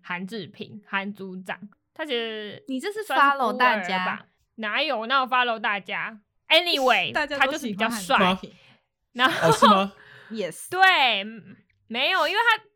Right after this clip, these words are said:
Speaker 1: 就是怎么讲啊？他有，他可能就是从小是孤儿吧，然后他跟那个达美的奶奶之间，就是因为达美奶奶收留他，然后就是，呃，无条件的帮助他，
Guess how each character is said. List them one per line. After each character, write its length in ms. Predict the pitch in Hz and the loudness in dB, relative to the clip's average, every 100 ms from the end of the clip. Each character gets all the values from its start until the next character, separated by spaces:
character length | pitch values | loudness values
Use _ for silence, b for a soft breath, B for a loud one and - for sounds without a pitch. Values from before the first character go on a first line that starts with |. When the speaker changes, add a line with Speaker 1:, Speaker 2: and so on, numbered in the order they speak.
| _ _ _ | _ _ _
Speaker 1:
就 140 | - 403 | -14 -10
是 380 | 415 392 285 | -6 -4 -4
怎 100 | 233 | -8
么 100 | 220 | -12
讲 220 | 233 240 220 | -6 -4 -2
啊？ 120 | 214 | -2
他 120 | 349 | -4
有， 100 | 349 | -4
他 80 | 311 | -4
可 140 | 320 | -4
能 240 | 196 180 - | -6 -8 -14
就 100 | 240 | -16
是 160 | 254 | -14
从 240 | 247 196 233 | -10 -10 -8
小 140 | 196 | -10
是 100 | 214 | -12
孤 260 | 208 196 190 | -14 -12 -10
儿 220 | 180 113 | -10 -10
吧， 240 | 127 98 98 | -10 -12 -10
然 100 | 170 | -8
后 140 | 226 | -8
他 140 | 240 | -8
跟 380 | 240 233 240 240 254 _ _ _ | -8 -8 -8 -12 -18 _ _ _
那 100 | 220 | -14
个 360 | 208 185 156 127 _ | -8 -8 -8 -12 _
达 200 | 208 220 | -2 -2
美 160 | 240 | -4
的 80 | 202 | -10
奶 240 | 190 175 131 | -10 -10 -12
奶 400 | 175 151 98 208 _ _ _ _ _ _ | -12 -14 -14 -18 _ _ _ _ _ _
之 220 | - 240 220 | -12 -10 -8
间， 500 | 220 208 208 233 226 | -4 -4 -6 -12 -16
就 100 | - | -16
是 300 | 214 220 208 | -14 -12 -12
因 120 | - 302 | -8 -6
为 60 | |
达 180 | 311 226 | -4 -4
美 160 | 233 208 | -4 -8
奶 160 | 180 | -10
奶 160 | 185 185 | -10 -12
收 280 | - 196 208 | -12 -10 -10
留 240 | 190 113 | -10 -12
他， 360 | 185 - 156 208 _ _ | -14 -14 -12 -14 _ _
然 140 | 185 | -16
后 440 | 190 208 190 180 - b b b | -8 -6 -6 -10 -16 b b b
就 100 | 220 | -12
是， 280 | 247 226 208 _ _ _ | -8 -8 -10 _ _ _
呃， 340 | 214 196 180 - | -16 -14 -14 -14
无 220 | 254 269 | -12 -6
条 240 | 302 226 | -2 0
件 180 | 233 262 | 0 -4
的 80 | 220 | -4
帮 320 | 202 190 202 | -4 -6 -8
助 240 | 208 220 156 | -12 -12 -12
他， 380 | - 143 202 | -14 -14 -14